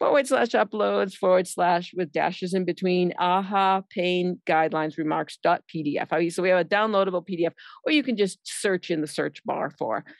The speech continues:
this page. And so it's in a blog format and a P D F, and includes the emails of people that you can write your own letter to and, uh, voice your concerns or your praise or whatever you want to do.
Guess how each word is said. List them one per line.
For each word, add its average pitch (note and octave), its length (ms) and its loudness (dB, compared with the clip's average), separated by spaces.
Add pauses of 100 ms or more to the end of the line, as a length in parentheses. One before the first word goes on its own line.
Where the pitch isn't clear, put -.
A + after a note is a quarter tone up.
(140)
this F3 180 0
page. E3 480 -2 (460)
And F3 640 2 (380)
so F#3+ 240 2
it's F#3 160 -2
in F3+ 80 2
a F3 40 0
blog F#3 300 0
format F3 400 -2
and F3 320 0
a E3+ 100 -4
P G3 240 -4
D F3 180 2
F, D3+ 280 0 (520)
and F#3+ 480 2 (160)
includes G#3 840 0
the G3 80 0
emails F#3 580 2
of F3 140 -2
people F#3 300 -2
that E3 200 -4
you G3+ 160 -2
can A3+ 240 -2
write G3 260 2
your G3+ 240 -2
own D4 240 2
letter F3 320 2 (120)
to E3 320 2 (580)
and, F3 520 2
uh, E3+ 180 2
voice F3+ 440 0 (100)
your E3+ 340 4
concerns D4 640 0
or F3+ 180 0
your F3 160 0
praise G3 400 0
or F3 80 2
whatever E3+ 300 0
you F#3 140 -2
want D#3+ 220 -4
to - 120 -14
do. C#3+ 340 -4